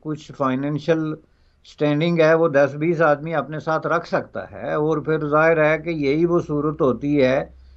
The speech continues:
जो जाके किसी मुल्क को चलते चलते जो है वो लेबनान की तरह या बेरूत की तरह या इस तरह के जो है वो सिचुएशन में डाल देती है।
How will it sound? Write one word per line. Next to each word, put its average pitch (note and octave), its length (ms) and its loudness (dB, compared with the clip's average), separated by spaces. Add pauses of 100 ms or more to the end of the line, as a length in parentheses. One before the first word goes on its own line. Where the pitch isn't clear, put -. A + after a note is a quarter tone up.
(300)
जो C#3+ 160 2
जाके C3+ 420 2
किसी D3 340 -8
मुल्क C#3+ 300 -2
को D#3+ 180 0
चलते D#3 460 2
चलते D3 480 0
जो C#3+ 220 0
है C#3+ 220 4
वो D3 160 0
लेबनान C3+ 600 -2
की D3 140 -6
तरह C#3 540 2
या C3+ 220 0
बेरूत B2 560 -2
की C#3 100 -4
तरह C3+ 380 4
या C3 140 2
इस B2+ 240 -2
तरह C#3+ 220 4
के C3+ 200 -2
जो B2+ 220 0
है B2 180 2
वो B2+ 180 -2
सिचुएशन A#2+ 560 -4
में C3+ 180 0
डाल A#2 240 4
देती A#2+ 320 -2
है। F3 240 2